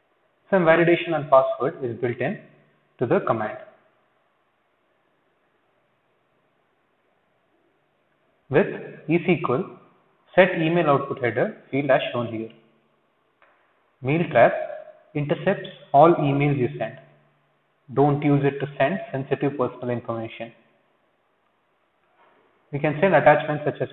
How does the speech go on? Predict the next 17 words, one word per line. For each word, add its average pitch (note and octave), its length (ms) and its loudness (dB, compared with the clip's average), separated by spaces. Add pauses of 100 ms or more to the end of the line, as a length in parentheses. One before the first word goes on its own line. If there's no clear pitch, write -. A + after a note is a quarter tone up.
P C#3 80 0
D C#3+ 160 0
F C#3 160 0
or B2+ 100 -2
H A#2 100 -6 (120)
T C3+ 100 0
M A2+ 140 -4
L - 80 -6 (260)
using F3 400 -4
mime A#2+ 280 -4
domain. A2 280 -10 (2250)
Notice D#3+ 260 0
the F#3 60 2 (100)
field F3+ 180 2
content D#3 420 0 (500)
is C#3+ 180 4 (300)
text D#3+ 260 0